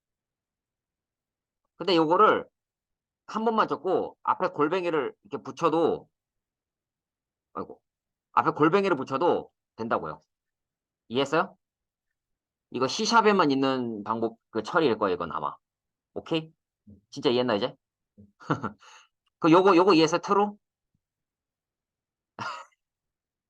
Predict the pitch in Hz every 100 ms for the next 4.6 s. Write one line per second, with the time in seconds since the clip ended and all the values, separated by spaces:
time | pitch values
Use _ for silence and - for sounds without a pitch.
0 | _ _ _ _ _ 156 180 214 143 175
1 | 190 165 175 120 82 - _ _ _ _
2 | _ _ _ _ _ _ _ _ _ _
3 | _ _ _ 123 165 214 220 220 214 160
4 | 127 160 147 180 110